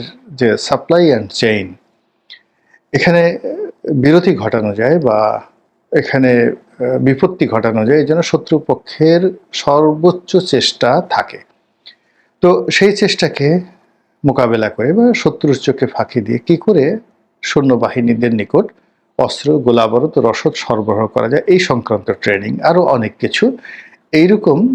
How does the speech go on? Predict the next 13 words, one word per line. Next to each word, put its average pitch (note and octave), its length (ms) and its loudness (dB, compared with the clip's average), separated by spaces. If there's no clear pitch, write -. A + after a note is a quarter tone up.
ভালো D3+ 300 2
ভালো C3+ 180 0
কাজ A#2+ 240 -2
করার A2 380 0
জন্য G2 280 -8
বা C#3+ 180 4
এইরকম G3 380 4
অতি F3 200 2
উত্তম, C3+ 400 0
যা A#2+ 140 0
কিনা D3 220 -2
আমাদের B2+ 280 2
দেশ B2+ 240 2